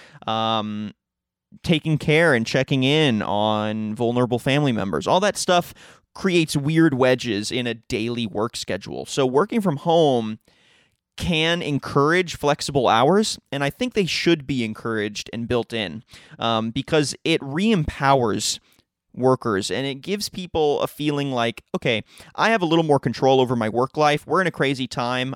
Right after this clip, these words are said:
I've got some things I've got to do." If my company, my team, my supervisor understands that and allows it, I'm gonna be more productive working when I can work.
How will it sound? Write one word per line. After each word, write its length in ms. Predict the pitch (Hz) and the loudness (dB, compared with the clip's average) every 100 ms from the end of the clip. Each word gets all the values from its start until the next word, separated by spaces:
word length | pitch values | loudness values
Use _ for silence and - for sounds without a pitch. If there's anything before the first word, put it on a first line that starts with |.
| - | -2
I've 220 | 123 151 | 0 2
got 160 | 165 - | 0 -2
some 140 | 135 | -4
things 240 | 135 135 | -4 -4
I've 180 | 123 117 | -4 -4
got 240 | 120 117 - | -2 -2 -2
to 80 | |
do." 380 | 107 117 117 156 - - - | -6 0 0 0 -4 -18 -4
If 200 | 156 170 | -2 0
my 320 | 160 151 160 | 2 2 2
company, 600 | 160 190 202 165 117 113 - | 0 0 0 0 0 -2 -2
my 200 | 117 120 | -2 -2
team, 580 | - 170 160 127 117 - | -2 -2 0 0 -2 -2
my 200 | 123 120 | -2 -2
supervisor 840 | 117 - - 113 107 101 - 107 - | -2 -6 -6 -4 -2 -2 -2 -2 0
understands 800 | 135 127 110 - 156 165 160 - | -2 -2 -4 -2 0 2 0 0
that 340 | 101 92 - - | 0 0 -4 -6
and 120 | 120 | -6
allows 480 | 104 135 240 254 139 | -2 0 2 2 2
it, 200 | 104 - - _ _ - | 0 0 -10 _ _ 0
I'm 160 | 175 | 0
gonna 140 | 170 147 | 0 -2
be 100 | 131 | 0
more 160 | 117 | -2
productive 560 | - 120 110 110 117 107 | -2 0 0 0 -4 -2
working 420 | 110 113 120 113 | -2 -2 -2 -2
when 400 | 110 101 101 104 - _ _ _ _ _ | -2 -2 -2 -6 -10 _ _ _ _ _
I 180 | 110 113 | -2 -2
can 220 | - 113 | -2 -8
work. 340 | 87 71 - | -6 -8 -10